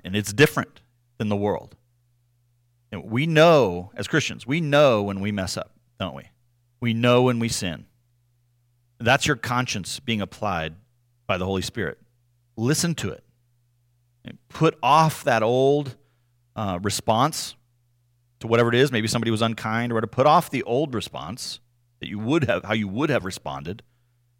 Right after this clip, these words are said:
and ask for God's help and put on a response in keeping with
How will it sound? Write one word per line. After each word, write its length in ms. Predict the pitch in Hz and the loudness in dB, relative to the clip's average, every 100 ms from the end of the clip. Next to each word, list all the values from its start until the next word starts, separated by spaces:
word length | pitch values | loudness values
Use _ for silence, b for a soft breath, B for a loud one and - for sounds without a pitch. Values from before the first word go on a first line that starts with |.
| _ - | _ -4
and 100 | 107 | 0
ask 220 | 135 - | 2 0
for 140 | 170 | -2
God's 260 | 160 151 147 | 2 2 2
help 240 | 160 131 | -2 -2
and 200 | 90 78 - | -8 -12 -6
put 240 | - 165 | 0 2
on 380 | 147 127 120 113 _ _ _ _ _ | 4 2 0 -8 _ _ _ _ _
a 80 | 117 | -4
response 680 | 107 - - 107 98 - - _ _ _ _ | -4 -2 0 0 -2 -6 -12 _ _ _ _
in 120 | 113 | -8
keeping 460 | - - 131 120 104 | -6 -6 -2 -2 -2
with 380 | 101 92 - | -2 -2 -8